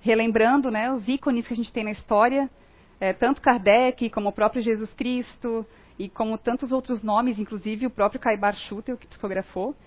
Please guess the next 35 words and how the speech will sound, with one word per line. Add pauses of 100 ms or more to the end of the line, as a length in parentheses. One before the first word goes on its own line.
(220)
que
foi
um
grande
bandeirante,
né,
e
divulgador
da,
da
doutrina
espírita. (400)
Então,
que
possamos
nós
também, (400)
né, (100)
sermos, (200)
é,
bandeirantes,
sermos
pessoas
que (320)
lutam
pela
evolução,
pessoas
que
querem
levar
esse
conhecimento
também
adiante.